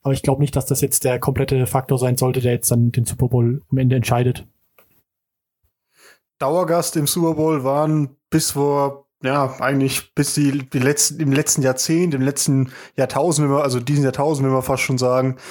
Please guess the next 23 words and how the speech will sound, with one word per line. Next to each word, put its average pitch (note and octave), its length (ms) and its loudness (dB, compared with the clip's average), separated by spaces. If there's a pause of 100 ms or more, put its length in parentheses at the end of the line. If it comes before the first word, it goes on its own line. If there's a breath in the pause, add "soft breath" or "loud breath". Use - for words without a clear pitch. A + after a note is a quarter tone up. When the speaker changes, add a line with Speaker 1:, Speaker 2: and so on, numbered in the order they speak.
(280 loud breath)
Speaker 2:
waren C#3+ 280 0
die D#3+ 100 2
New D#3 220 2
England D3+ 320 0
Patriots. D3+ 760 -2 (920 loud breath)
Die F#3 320 2
sind E3 380 0
dieses E3 320 2
Jahr, D3+ 520 0 (180)
ja, B2+ 400 0 (920 loud breath)
ja, B2 400 -2 (260)
raus D3 260 0
aus D3+ 120 2
dem D3 80 0
Playoff-Rennen C#3 480 0
noch B2+ 80 0
nicht D3+ 260 -2
ganz, C#3 320 0
aber B2+ 360 0 (420 loud breath)
gefühlt D#3 400 0
auf C3+ 120 -2
jeden D3 280 2
Fall C#3+ 460 0